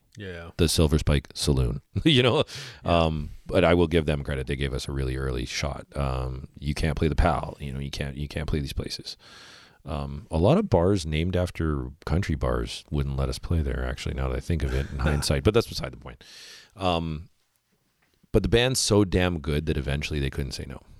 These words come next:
Speaker 1: Yeah, yeah.
Speaker 2: 'Cause we've never missed. That's the thing I love about this band. It's so damn good.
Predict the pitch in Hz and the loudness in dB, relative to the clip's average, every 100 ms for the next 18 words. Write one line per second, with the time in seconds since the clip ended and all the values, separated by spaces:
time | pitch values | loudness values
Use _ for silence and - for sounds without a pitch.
0 | - - 87 76 76 - - - 95 92 | -20 -16 -12 -12 -12 -14 -20 -2 2 4
1 | 85 78 76 73 64 64 - - - _ | 4 2 0 0 -2 -8 -12 -16 -18 _
2 | _ _ _ _ _ - 113 127 110 98 | _ _ _ _ _ 2 2 2 -2 -4
3 | 87 71 69 67 65 - - 73 69 65 | -6 -6 -6 -6 -8 -10 -12 -10 -8 -4
4 | 76 78 - - - 65 65 65 62 - | -4 -2 -4 -4 -2 0 2 4 2 -2
5 | - - - - | -12 -14 -18 -20